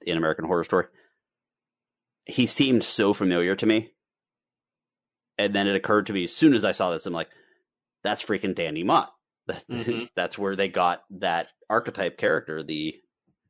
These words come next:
Speaker 1: s-, over the top, super dramatized, rich, snotty kid that, "I, my dad will buy me anything I want."
Speaker 2: And
Speaker 1: This giant ass bathtub. <laughs>
Speaker 2: Interestingly enough,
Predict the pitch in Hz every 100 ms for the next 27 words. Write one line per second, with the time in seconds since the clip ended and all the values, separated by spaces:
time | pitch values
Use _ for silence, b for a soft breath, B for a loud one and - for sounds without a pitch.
0 | _ - - - 107 131 113 110 92 90
1 | 107 90 85 - 107 107 101 92 92 90
2 | 87 90 80 76 82 82 - - _ _
3 | - 90 87 - 80 87 95 107 117 98
4 | 143 87 82 87 80 85 87 85 113 82
5 | 82 95 123 120 - _ _ _ _ _
6 | _ - - _ _ _ _ _ 165 160
7 | 156 156 - _ _ - 92 87 87 85
8 | - 85 - 90 - - - _ _ _
9 | _ 190 214 220 196 202 180 170 156 127
10 | 139 202 104 -